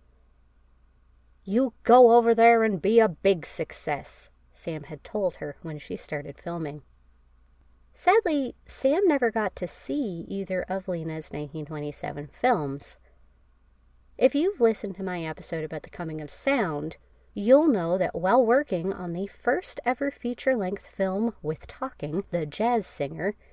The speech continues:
Sam Warner's health was in a wretched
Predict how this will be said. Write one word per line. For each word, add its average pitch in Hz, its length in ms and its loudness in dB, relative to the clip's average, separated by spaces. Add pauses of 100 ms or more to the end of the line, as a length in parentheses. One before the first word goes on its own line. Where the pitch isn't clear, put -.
(200)
Sam 233 500 -2
Warner's 170 420 -4
health 226 540 0
was 160 220 -4
in 156 120 -6
a 135 220 -8
wretched 143 760 -4